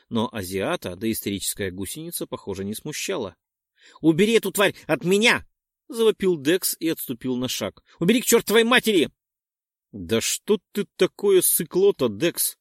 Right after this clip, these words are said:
Гусенички испугался!" Начал откровенно издеваться Перк. "Убери!" — прокричал тот. "Мать твою, Перк, перестань!" — строго сказал Ролдон.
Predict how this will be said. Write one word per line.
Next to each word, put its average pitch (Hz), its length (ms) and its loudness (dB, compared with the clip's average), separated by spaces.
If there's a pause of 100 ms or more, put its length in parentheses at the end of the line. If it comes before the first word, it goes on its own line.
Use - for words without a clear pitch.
(420)
Гусенички 220 680 -2
испугался!" 160 640 -2 (520)
Начал 208 320 2
откровенно 156 540 -2
издеваться 131 600 -4
Перк. - 380 -8 (160)
"Убери!" — 254 720 4 (480)
прокричал 156 580 -2
тот. 101 340 -8 (1000)
"Мать - 260 0
твою, 147 240 2
Перк, - 320 0
перестань!" — 131 560 0 (580)
строго 226 480 0
сказал 123 460 0
Ролдон. 98 500 -4